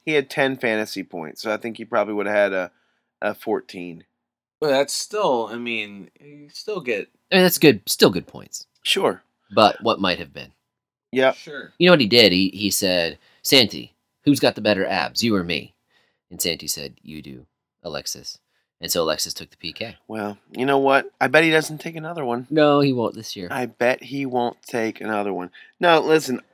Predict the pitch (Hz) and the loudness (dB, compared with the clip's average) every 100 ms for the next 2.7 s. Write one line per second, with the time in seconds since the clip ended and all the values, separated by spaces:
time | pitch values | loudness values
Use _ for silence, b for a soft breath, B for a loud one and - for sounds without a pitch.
0 | _ _ _ 135 120 - 190 196 151 139 | _ _ _ -6 -2 0 0 0 2 2
1 | 135 - 131 117 104 104 117 - - 127 | 0 -2 0 0 -2 -2 -4 -8 -4 -4
2 | - - 98 92 - 78 76 | -4 -10 -8 -8 -8 -10 -12